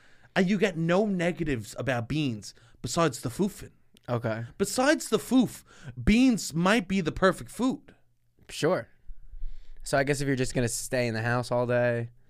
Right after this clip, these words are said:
Speaker 1: Do I have to, I ate a can of lentils yesterday.
Speaker 2: Okay.
Speaker 1: And I was just like,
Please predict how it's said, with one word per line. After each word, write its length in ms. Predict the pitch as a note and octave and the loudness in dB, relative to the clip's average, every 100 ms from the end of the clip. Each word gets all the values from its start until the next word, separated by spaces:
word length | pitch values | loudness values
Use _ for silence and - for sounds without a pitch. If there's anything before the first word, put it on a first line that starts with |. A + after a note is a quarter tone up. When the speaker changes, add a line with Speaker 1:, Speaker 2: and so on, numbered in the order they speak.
| - - _ _ _ _ - | -20 -20 _ _ _ _ -10
Speaker 1:
Do 100 | F3+ | -4
I 80 | G#3 | -2
have 180 | A3 G#3+ | -2 -2
to, 220 | G3+ F#3 - - - _ _ _ _ _ | -2 -4 -8 -20 -20 _ _ _ _ _
I 80 | - | 0
ate 100 | G3 | 0
a 20 | |
can 260 | F#3+ F#3 F3 | 0 -2 -2
of 60 | C3+ | 0
lentils 580 | F#3 - A2 G2 - | -2 -2 -8 -10 -12
yesterday. 340 | G#2+ F#2+ - B2+ | -8 -8 -4 -2
Speaker 2:
Okay. 300 | A#2+ A2 A2+ B2+ _ _ _ _ _ _ _ _ _ _ _ _ | 0 -2 -6 -12 _ _ _ _ _ _ _ _ _ _ _ _
Speaker 1:
And 100 | C#3 | -10
I 80 | E3 | -6
was 180 | G3+ E3+ | -6 -8
just 240 | - E3+ - | -8 -8 -4
like, 340 | D#3+ B2+ - | -4 -4 -10